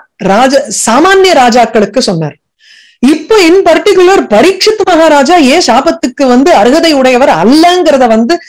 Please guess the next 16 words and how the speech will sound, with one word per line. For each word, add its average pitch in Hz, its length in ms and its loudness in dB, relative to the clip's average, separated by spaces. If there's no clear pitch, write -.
ஸ்பெசிபிக்கா 381 760 -2
வந்து 277 240 0
அவர் 220 160 0
பெரிய 262 380 -2
மகாபாகவதன் 208 800 -2
அப்படிங்க 208 280 2
போறார். 156 220 -6
இவருக்கு 247 340 2
என்னமோ 349 240 2
தெரிஞ்ச 339 420 0
மாதிரி 302 260 0
சொல்ல 254 220 0
போறாரு. 220 240 2
ஏன்னா 214 200 -2
பின்னாடி 302 300 0
வந்து, 311 500 0